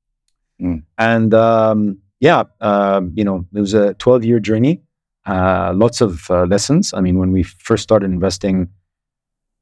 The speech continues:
Speaker 2: you know, we, we, I mean, the market was very early, so we had to even talk about the difference between startup and S M E.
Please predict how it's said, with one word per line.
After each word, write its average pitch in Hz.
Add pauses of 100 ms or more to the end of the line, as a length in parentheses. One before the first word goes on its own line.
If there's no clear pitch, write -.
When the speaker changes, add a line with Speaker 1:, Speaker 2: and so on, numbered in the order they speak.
(280)
Speaker 2:
you 104
know, 107
we, 113
we, 110
I 90
mean, 95
the 101
market 117
was 90
very 95
early, 87
so -
we 98
had 104
to 98
even 95
talk 107
about 95
the 95
difference 101
between 95
startup 104
and 82
S 90
M 90
E. 120